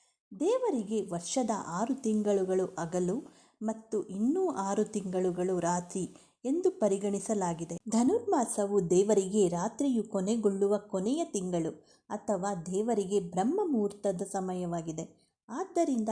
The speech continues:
ಈ ಸಮಯದಲ್ಲಿ ದೇವರನ್ನು ಪೂಜಿಸುವುದು ಮಂಗಳಕರವೆಂದು ಪರಿಗಣಿಸಲಾಗಿದೆ.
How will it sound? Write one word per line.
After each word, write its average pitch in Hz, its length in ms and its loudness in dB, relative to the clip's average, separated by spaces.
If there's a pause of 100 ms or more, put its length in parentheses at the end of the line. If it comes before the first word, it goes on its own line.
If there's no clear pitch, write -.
(160)
ಈ 220 100 0
ಸಮಯದಲ್ಲಿ 185 800 -2
ದೇವರನ್ನು 180 540 2
ಪೂಜಿಸುವುದು 269 680 -2 (380)
ಮಂಗಳಕರವೆಂದು 240 920 2
ಪರಿಗಣಿಸಲಾಗಿದೆ. 208 1400 -2